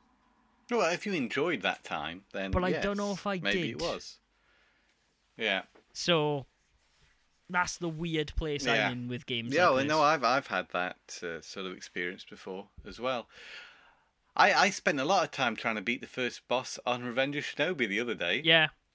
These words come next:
Speaker 1: On the Mega Drive collection, and could not do it. In fact, there's a whole live stream if you wanna watch it. It's an hour of me trying to get past the first level of Revenge of Shinobi.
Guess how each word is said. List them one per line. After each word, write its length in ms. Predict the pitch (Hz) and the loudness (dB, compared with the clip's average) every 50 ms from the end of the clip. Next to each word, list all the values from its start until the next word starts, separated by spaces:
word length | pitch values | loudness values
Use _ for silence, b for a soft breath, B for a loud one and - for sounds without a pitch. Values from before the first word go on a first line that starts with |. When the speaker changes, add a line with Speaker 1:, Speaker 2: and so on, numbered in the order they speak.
| - - | -12 -10
Speaker 1:
On 100 | 113 107 | -8 -8
the 60 | 110 | -2
Mega 200 | 110 123 147 147 | -2 -2 -2 0
Drive 300 | 120 110 107 98 95 87 | 0 2 2 2 0 -2
collection, 560 | - - 90 90 90 87 - - 101 90 82 - - | -4 -2 -2 -2 -2 -4 -8 -8 -8 -8 -8 -10 -6
and 220 | - 117 117 110 | -6 -4 -4 -2
could 160 | - 135 123 | -4 -4 -2
not 240 | 127 127 139 143 123 | 0 -2 -2 -2 -2
do 160 | 101 135 139 131 | -2 -2 0 0
it. 100 | 110 - | 0 -2
In 80 | 107 | -4
fact, 200 | - - 127 - | -2 -2 -2 -2
there's 160 | 117 110 - | -2 -6 -8
a 40 | 123 | -6
whole 160 | 117 147 175 | -4 -2 0
live 280 | 151 127 127 143 156 139 | 2 2 2 2 0 -4
stream 300 | - - 120 107 95 90 | -6 -4 -2 -2 -2 -4
if 160 | 90 87 - | -8 -8 -8
you 80 | 98 92 | -6 -6
wanna 200 | 101 107 98 90 | -4 -4 -4 -2
watch 340 | 90 98 - - - - - | -2 -2 -2 -2 -6 -8 -8
it. 100 | - - | -8 -8
It's 120 | 95 101 | -8 -10
an 80 | 120 - | -6 0
hour 460 | - 120 135 147 147 123 110 104 101 | 2 4 4 4 4 2 0 0 0
of 100 | 98 92 | -4 -4
me 240 | 101 107 110 110 104 | -4 -2 -2 -2 -2
trying 220 | - - 104 95 | -4 -4 -4 -4
to 40 | 92 | -2
get 200 | 90 101 98 - | -2 -2 -4 -4
past 200 | - 98 92 - | -10 -12 -10 -12
the 60 | - | -16
first 340 | 95 - 113 104 98 - - | -10 -6 -4 -4 -4 -6 -6
level 380 | 104 98 95 92 90 92 90 - | -4 -4 -4 -4 -6 -10 -10 -8
of 220 | 90 95 87 87 - - | -8 -8 -10 -10 -16 -20
Revenge 320 | - 90 95 92 92 90 | -6 -4 -4 -4 -4 -6
of 80 | 92 87 | -8 -10
Shinobi. 520 | - - 95 90 87 87 80 85 82 80 | -10 -10 -8 -8 -8 -8 -8 -10 -12 -12